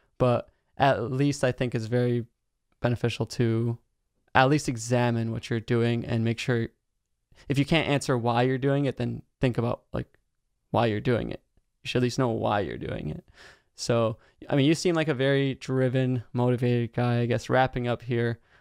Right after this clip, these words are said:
Uh, I mean, I'd love to ask you tons more, like, uh, books that you'd recommend or books that you're reading or what you're working on, but people can, um,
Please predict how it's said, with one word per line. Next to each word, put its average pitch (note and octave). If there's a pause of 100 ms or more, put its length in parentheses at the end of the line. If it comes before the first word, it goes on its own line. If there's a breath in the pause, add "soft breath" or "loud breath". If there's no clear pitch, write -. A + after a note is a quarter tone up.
(120)
Uh, -
I C3
mean, C#3
I'd C3
love C#3
to C3
ask A#2
you A#2+ (160)
tons A#2
more, A#2
like, A#2 (420 soft breath)
uh, - (260)
books A#2+
that -
you'd A#2
recommend A#2+
or A#2
books A#2+
that -
you're B2
reading A#2
or A2
what A#2+
you're A#2+
working A#2+
on, A#2+
but A2+
people D3
can, B2+ (720)
um, A#2